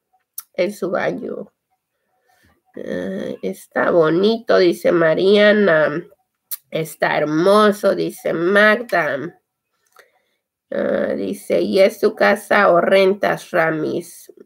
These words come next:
Es su mansión, este, Mariana. Am, Adelita, Ramis, Jasmine, yo no sé decorar, soy burra en eso.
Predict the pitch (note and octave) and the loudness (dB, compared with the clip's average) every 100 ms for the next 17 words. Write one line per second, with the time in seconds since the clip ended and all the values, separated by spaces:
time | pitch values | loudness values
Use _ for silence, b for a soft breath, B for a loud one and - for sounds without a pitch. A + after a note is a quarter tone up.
0 | _ F#3+ G3 - A#3 A3 F3+ E3+ - G#3 | _ -2 0 0 2 4 4 0 -4 0
1 | G3 F#3+ F#3 E3+ D#3 E3 - - D#3+ D#3+ | 4 6 6 4 0 -2 -6 -8 -4 -4
2 | D#3 D#3 D#3+ D#3+ D#3 D#3 D3+ G#3 - _ | -4 -4 -4 -4 -6 -8 -8 -10 -14 _
3 | _ _ _ _ _ _ _ _ _ - | _ _ _ _ _ _ _ _ _ -20
4 | _ - E3 D#3+ E3 D#3+ D3+ B2 - - | _ -6 -2 0 2 2 0 -2 -8 -12
5 | - - - - E3 F3 D3+ F3 G#3+ G#3+ | -16 -20 -10 -2 0 0 -2 -4 -4 -8
6 | _ - D#3+ - - F#3+ G3 F#3+ E3 G3 | _ -4 -2 -2 0 2 4 2 0 -2
7 | - A3 - F#3 E3+ - F#3 G3+ G#3+ A3+ | -2 -2 -2 -2 -2 0 2 2 0 -2
8 | - F#3+ G3 G3 G3+ D#3+ E3+ F3+ F3 _ | -2 2 4 2 0 2 2 0 -4 _
9 | _ - - F#3+ G3+ G#3 F#3+ A#3+ A3+ G#3+ | _ -10 0 2 2 0 0 0 0 -2
10 | A#3 A3+ A3 A3 - F#3+ G#3 | -2 0 -2 -4 -4 -6 -6